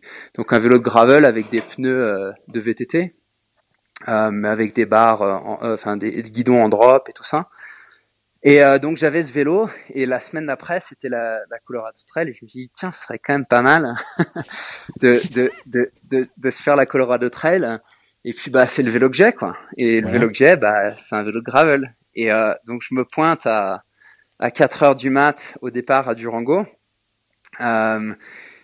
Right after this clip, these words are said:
Speaker 1: et puis, bah, tout le monde, forcément, ils sont sur des, des vrais vélos, quoi, <laughs> pour le, pour le, parce que c'est quand même un sentier, euh, c'est comme un sentier de V T T, hein.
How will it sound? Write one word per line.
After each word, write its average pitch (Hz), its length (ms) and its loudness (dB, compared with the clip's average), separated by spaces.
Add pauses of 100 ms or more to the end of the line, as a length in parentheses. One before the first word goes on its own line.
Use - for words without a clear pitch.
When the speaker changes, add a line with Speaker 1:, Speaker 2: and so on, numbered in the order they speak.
(100)
Speaker 1:
et 120 60 -8
puis, - 160 -12
bah, 110 200 4
tout - 180 -12
le 139 60 -4
monde, 147 140 -2
forcément, 131 480 -4
ils 131 80 -4
sont - 140 -18
sur 117 220 -8
des, 104 520 0 (200)
des 113 120 -2
vrais 110 200 2
vélos, 147 280 4
quoi, 110 180 2 (300)
<laughs> - 280 2
pour 143 140 2
le, 147 140 6 (560)
pour 135 200 6
le, 117 220 6 (260)
parce - 220 -14
que 147 100 2
c'est 143 180 -2
quand 170 120 2
même 165 140 2
un 131 80 2
sentier, 151 480 -4
euh, 110 340 -2 (380)
c'est - 160 -16
comme 135 200 -8
un 123 60 -6
sentier 127 320 -8
de 113 40 -10
V 117 120 2
T 147 120 -4
T, 170 120 -4
hein. 147 180 -4